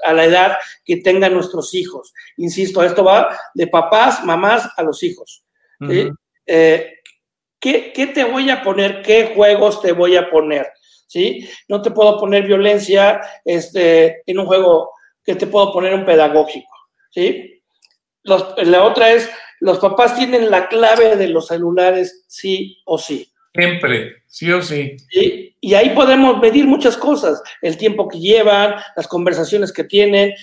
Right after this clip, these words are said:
Speaker 1: y no es quitarles la intimidad, es parte de la confianza, es parte de la relación que debemos de tener con nuestros hijos.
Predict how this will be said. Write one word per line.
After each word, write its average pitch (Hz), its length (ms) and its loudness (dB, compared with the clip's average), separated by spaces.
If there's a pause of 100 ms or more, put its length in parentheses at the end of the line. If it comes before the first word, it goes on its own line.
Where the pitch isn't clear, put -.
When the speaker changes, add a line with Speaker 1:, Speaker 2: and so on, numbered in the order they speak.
(160)
Speaker 1:
y 202 120 -6
no 269 180 4
es 339 100 2
quitarles 277 540 -2
la 220 80 -2
intimidad, 185 760 -4 (360)
es 220 200 -2
parte 254 680 0 (200)
de 180 420 0
la 175 180 0
confianza, 202 920 0 (220)
es 208 180 -4
parte 233 760 2
de 175 120 -2
la 175 140 2
relación 202 720 2 (220)
que 190 100 -4
debemos 202 380 0
de 190 100 -2
tener 185 360 -4
con 185 160 -8
nuestros - 360 -14
hijos. - 320 -20